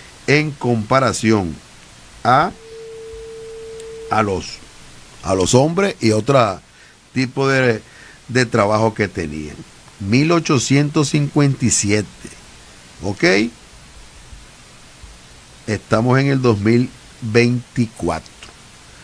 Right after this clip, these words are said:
Ciento sesenta y siete años después, las mujeres siguen reclamando casi lo mismo, condiciones de trabajo, salario bueno, y que todo esté de la, marchando de la mejor manera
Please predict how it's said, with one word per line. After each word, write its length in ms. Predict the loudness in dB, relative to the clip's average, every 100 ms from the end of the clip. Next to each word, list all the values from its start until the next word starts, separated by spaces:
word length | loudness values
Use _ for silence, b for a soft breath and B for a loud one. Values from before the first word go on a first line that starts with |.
| -14
Ciento 560 | -4 2 4 4 2 2
sesenta 480 | 2 0 0 0 -2
y 80 | -2
siete 360 | 0 0 0
años 200 | 0 0
después, 580 | -2 -2 0 0 -2 -12 -20 -20 -20 -20 -20 -20 -20 -20 -20 -20 -20 -20 -14 -6
las 220 | -4 2
mujeres 340 | 4 6 4
siguen 300 | 2 0 0
reclamando 600 | 0 0 0 2 0 -4 -6 -18 -20 -20 -20 -20 -20 -20 -20 -20 -20 -20 -20 -20 -20 -20 -20 -20 -20 -14 -2
casi 300 | 0 4 4
lo 120 | 4
mismo, 400 | 4 -2 -4 -10
condiciones 500 | -4 -2 -2 0 2
de 80 | 0
trabajo, 640 | 0 0 2 2 0 -4 -6 -14
salario 460 | -8 -4 -2 -2 0
bueno, 580 | 2 2 2 -4 -6 -10 -20 -20 -20 -20 -20 -14 -10
y 80 |
que 160 | -6 -6
todo 300 | -2 2 2
esté 220 | 2 2
de 140 | 2 4
la, 140 | 2
marchando 640 | 2 -2 0 0 2 2
de 80 | 2
la 120 | 2
mejor 280 | 0 -2 0
manera 420 | 0 -2 0 -2